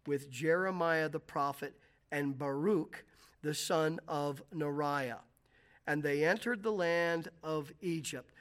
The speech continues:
for they did not obey the voice of the Lord, and went in as far as Tahpanhes. So this is incredible. And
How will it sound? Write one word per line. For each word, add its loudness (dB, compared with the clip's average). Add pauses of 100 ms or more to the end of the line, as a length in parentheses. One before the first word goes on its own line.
(160)
for -2
they -2
did 0
not 2
obey 2
the -2
voice 0
of 0
the 0
Lord, -2 (480)
and -2
went 6
in 2
as -6
far 0
as -4 (580)
Tahpanhes. -2 (1160)
So 0
this 0
is 0
incredible. -2 (340)
And 0